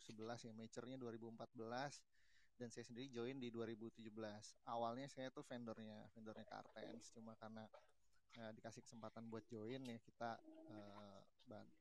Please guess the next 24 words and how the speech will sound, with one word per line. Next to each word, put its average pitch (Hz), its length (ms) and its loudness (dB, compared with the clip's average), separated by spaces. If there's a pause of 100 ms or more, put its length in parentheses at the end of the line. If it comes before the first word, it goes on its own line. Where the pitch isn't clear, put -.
apa 113 200 -4
namanya, 110 400 -4 (140)
ikutan, 123 560 10
dan 110 120 2 (220)
menarik 113 320 -4
banget 139 300 2
sih, 131 140 -2
karena, 135 280 2 (960)
eh, 131 600 8 (960)
banyak 139 300 8
banget 120 300 4
anak 123 180 2
muda 120 240 4
tuh 139 160 2
yang 120 160 2
males 117 240 2
ngurusin 120 400 -2
pemerintah 117 480 0
ya, 107 160 -2
padahal 117 300 0 (540)
mestinya 127 580 4 (140)
justru, 131 400 2 (160)
eh, 113 240 2
pemerintah 117 500 -2